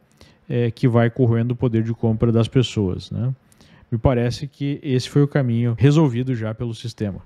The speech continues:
Quem comanda o ativismo judicial? O globalismo? A esquerda? O poder pelo poder? Acho que tá se partindo aqui de uma premissa complicada, né? Que existe alguém exatamente no comando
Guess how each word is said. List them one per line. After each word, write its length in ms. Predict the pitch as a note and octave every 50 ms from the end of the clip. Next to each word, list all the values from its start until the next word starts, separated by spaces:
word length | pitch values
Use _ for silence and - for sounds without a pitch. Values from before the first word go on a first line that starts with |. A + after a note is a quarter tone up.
| -
Quem 260 | - - C4 C#4 D4 C#4
comanda 720 | - - C4+ A#3 G3+ F3 F3 F#3+ G3+ G#3 G#3+ F#3+ G#3 G3+
o 140 | F#3+ F3+ F3
ativismo 800 | E3 E3 - - E3+ D3 B2 A#2+ B2+ D3 E3 F3 E3+ D#3+ D3
judicial? 680 | C#3 D3 D3 C3 - - - A#2+ G#2+ G2+ F#2 F2 F2+ - -
O 60 | A2
globalismo? 680 | A2 C3 D3 C3 B2+ A#2 B2 E3+ G3 F3+ B2+ G2 F2 E2 _ _ _ _ _ _ _ -
A 80 | G2+
esquerda? 680 | G2+ - - - - C3+ C#3+ E3 E3 A#2 F#2 E2 E2 _ _ -
O 60 | A2
poder 340 | - - C#3 B2 B2 D3 D#3
pelo 180 | D3 C#3+ B2+ A#2
poder? 460 | - A#2+ A2 G2+ G#2+ C#3+ D3+ B2+ - - -
Acho 140 | G3 F3 -
que 80 | -
tá 160 | G3+ - G#3+ G#3
se 100 | - -
partindo 540 | - - G3 E3 C#3+ - - F3+ F3 F3+
aqui 180 | E3 - - D#3
de 80 | D#3 E3
uma 160 | D#3+ E3 D#3+
premissa 1300 | - _ - D3+ D3 C#3+ C3+ C3 C3+ C#3+ C#3+ - - - - - D#3 D3 D3 D3+ D3 D3 C#3+ C#3 C#3
complicada, 800 | - - D#3 D3 - D#3+ D3+ - - B2+ B2+ C3+ C3 A#2 G#2 G2+
né? 200 | F#2+ G2+ G#2+ A2+
Que 160 | A2+ _ - B2
existe 920 | A#2+ A2 G2+ G#2 G#2+ A#2 C3 C#3 B2+ - - - - - D3 C#3 C3+ - - - - - - - - - - - - -
alguém 760 | - C#3 C#3 C3 B2 A2 A#2 B2+ C#3+ D3+ E3 F3+ F3 D#3+ C#3
exatamente 1200 | C3+ A#2+ G#2 G2+ G#2 A#2+ C3 D3+ G3 F#3 - - E3+ D#3+ C3+ A#2+ A#2+ B2+ C3+ D3+ D#3 - - C#3
no 140 | B2+ C3 -
comando 840 | - D3 C3 A#2+ A2+ A2+ A#2+ C3+ C#3+ D3 D3+ D3 C#3+ C#3+ C#3+